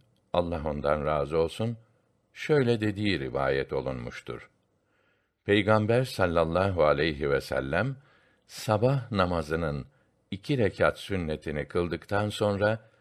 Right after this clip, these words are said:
sağ tarafına uzanarak yatardı. Hadis bin yüz on bir. Yine Ayşe'den, Allah ondan razı olsun, şöyle rivayet edilmiştir.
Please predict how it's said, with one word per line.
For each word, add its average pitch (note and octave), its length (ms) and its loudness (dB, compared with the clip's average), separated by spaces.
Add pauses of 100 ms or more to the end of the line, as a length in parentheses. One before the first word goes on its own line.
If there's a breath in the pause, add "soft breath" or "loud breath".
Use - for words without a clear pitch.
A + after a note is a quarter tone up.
(260 soft breath)
sağ C3+ 360 0
tarafına G2 540 4
uzanarak F#2 680 0
yatardı. C2 680 0 (1300)
Hadis A2+ 580 0 (120)
bin A2+ 300 0
yüz F#2+ 360 0
on C2+ 300 0
bir. A#1 240 -10 (1000)
Yine B2+ 300 2
Ayşe'den, F2 1000 2 (640)
Allah F2+ 340 0
ondan D2+ 400 -2
razı C#2 340 -4
olsun, F#2 400 -6 (600 soft breath)
şöyle E2 440 2
rivayet C2 520 -4
edilmiştir. B1 760 -12